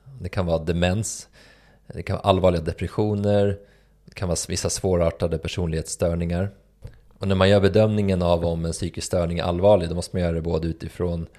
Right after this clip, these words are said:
art och grad. Och det finns väl egentligen ganska mycket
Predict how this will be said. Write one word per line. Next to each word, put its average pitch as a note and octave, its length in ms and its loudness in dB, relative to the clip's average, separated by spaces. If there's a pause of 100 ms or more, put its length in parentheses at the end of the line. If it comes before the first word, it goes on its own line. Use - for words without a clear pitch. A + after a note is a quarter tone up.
(300)
art G2 500 -2
och - 460 -10 (160)
grad. F#2+ 580 -4 (380)
Och G2 100 -4
det F2+ 60 -2
finns F#2+ 300 -2
väl E2+ 240 2
egentligen F#2 440 -2
ganska F#2 240 -2
mycket F2 560 -2